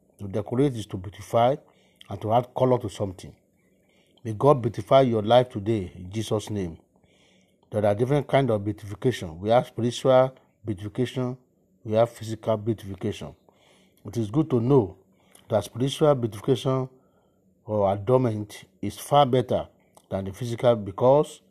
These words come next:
when you are spiritually beautified, it will manifest in the physical and it will make you attractive to all and sundry, but not so with the physical.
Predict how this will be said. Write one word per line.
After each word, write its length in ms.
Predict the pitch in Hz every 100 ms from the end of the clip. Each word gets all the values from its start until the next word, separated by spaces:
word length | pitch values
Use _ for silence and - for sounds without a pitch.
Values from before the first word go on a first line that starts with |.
| _ _ _ -
when 760 | 107 135 151 160 160 165 - -
you 240 | 104 110
are 100 | 110
spiritually 520 | 101 - 131 - 143 139
beautified, 800 | 98 104 107 - 120 95 90 _ _ _ _ _
it 120 | 107 117
will 80 |
manifest 720 | 107 113 110 - 131 143 143 - _ _ _ -
in 80 | 107
the 100 | 104
physical 580 | - 123 139 147 143 - _ -
and 180 | 98 104
it 60 | 107
will 120 | 107
make 300 | 113 135 -
you 300 | 120 120 127 _ - -
attractive 640 | - - 135 131 - 139 -
to 140 | 107
all 300 | - 135 117
and 120 | 95
sundry, 480 | - 120 104 87 80 _ _ _ _ _ -
but 180 | 95 110
not 220 | 131 143
so 240 | - 117
with 220 | 85 98
the 80 | 95
physical. 500 | - 107 98 85 -